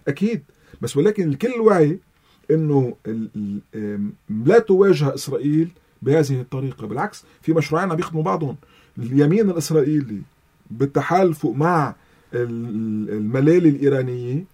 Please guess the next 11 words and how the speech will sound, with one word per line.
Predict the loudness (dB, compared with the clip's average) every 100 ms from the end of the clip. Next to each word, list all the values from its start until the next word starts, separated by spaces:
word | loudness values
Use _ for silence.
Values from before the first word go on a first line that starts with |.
| _
عم | -6 4
يأدوا | 6 4 2 2
لنفس | 2 -2 -2 -4
الغرض | -2 -2 -2
ولنفس | -2 -2 -4 -4
الهدف، | -2 -2 -4 -6 -12 -2
وبالتالي | 0 2 2
لا | 4
الشعوب | 2 2 2 4
العربية | 4 4 0 -2 -2
والإسلامية | -4 -10 -8 -8 -6 -6 -8